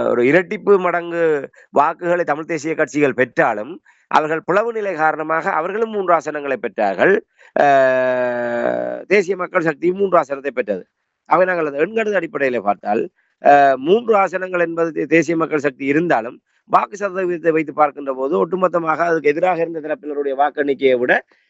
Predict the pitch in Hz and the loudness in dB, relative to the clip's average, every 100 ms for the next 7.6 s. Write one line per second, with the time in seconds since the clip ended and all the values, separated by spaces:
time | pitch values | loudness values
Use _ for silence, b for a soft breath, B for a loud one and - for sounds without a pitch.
0 | _ - 202 190 151 190 208 208 180 180 | _ 0 2 2 2 2 2 2 2 -2
1 | 170 165 160 151 147 151 151 147 139 220 | -2 -4 -4 0 0 0 -2 -4 -2 0
2 | 214 180 185 170 160 156 165 190 196 127 | 2 0 -2 -4 -4 -2 -2 0 -2 -2
3 | 92 - _ _ _ - 127 175 196 208 | -8 -14 _ _ _ -2 0 2 2 2
4 | 220 196 175 170 175 165 170 170 190 208 | 0 0 -2 -2 0 0 0 0 0 2
5 | 180 165 175 160 170 156 151 - 175 151 | 0 0 -2 -2 -2 -2 -4 -2 0 2
6 | 151 170 165 147 - 196 175 165 156 139 | 2 0 0 -4 0 2 4 4 2 2
7 | 117 131 156 117 110 180 | 0 -4 -4 0 0 0